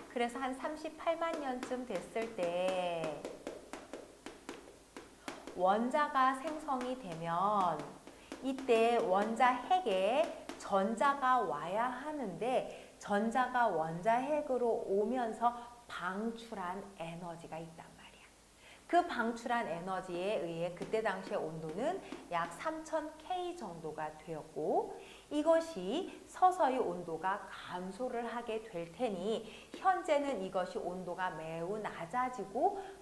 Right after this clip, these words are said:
온도가 낮아지면 에너지가 작아지니 파장이 길어지면서 아마도 마이크로파로 관측이 되지 않겠나라고 예측을 했던 게 가모였어.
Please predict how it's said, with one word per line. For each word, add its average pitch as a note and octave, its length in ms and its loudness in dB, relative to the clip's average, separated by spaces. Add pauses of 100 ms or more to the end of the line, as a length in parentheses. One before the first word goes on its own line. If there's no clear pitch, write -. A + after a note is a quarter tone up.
(100)
온도가 C#4+ 440 4
낮아지면 F3 600 -4
에너지가 G3 720 -2
작아지니 E3 760 -8
파장이 E4 760 -4
길어지면서 F#3 1040 -2 (280)
아마도 G#3+ 840 4 (240)
마이크로파로 C#4+ 1600 2 (300)
관측이 A#3+ 680 -2
되지 F3 440 -2
않겠나라고 B3 1600 -2
예측을 C4+ 600 0
했던 D#3+ 380 -4
게 E3+ 180 -6
가모였어. F3+ 880 -6